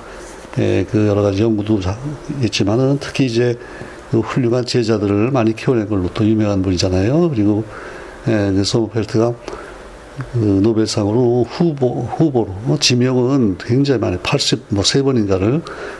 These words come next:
예, 이제 후보가 됐는데 지명을 받았는데 근데 이제 심사에서 항상 조금 뭐, 부-, 부족하다고 해가지고 결국은 상을 못 받았는데요.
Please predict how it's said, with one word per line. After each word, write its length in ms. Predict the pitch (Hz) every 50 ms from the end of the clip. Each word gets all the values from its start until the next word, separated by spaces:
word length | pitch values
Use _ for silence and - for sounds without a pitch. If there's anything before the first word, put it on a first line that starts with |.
| - - -
예, 80 | 131 110
이제 100 | 98 95
후보가 520 | 90 - - 131 117 110 101 104 110 117
됐는데 340 | 113 107 98 95 101 92 90
지명을 380 | - - 127 113 110 110 120 123
받았는데 880 | - 113 98 98 95 95 101 107 110 117 104 98 113 107 92 87 90 - - - - - - - - - - - -
근데 180 | - 131 127 135
이제 100 | 131 127
심사에서 540 | 123 - - 147 120 110 120 113 104 98 110
항상 520 | 123 139 120 110 127 110 104 101 117 156 156 - - - - - - - -
조금 380 | - 151 139 - 131 117 110
뭐, 220 | 113 120 117 117 104
부-, 200 | 107 117 - 156 143 127 131 - - - - 131 120
부족하다고 540 | - 127 110 113 107 - - 110 104 104 101
해가지고 340 | 95 98 95 98 107 113
결국은 300 | 120 120 117 107 113 120
상을 220 | 123 - 117 110 113
못 160 | 131 127 117
받았는데요. 680 | - 110 92 90 90 95 104 120 117 101 113 151 170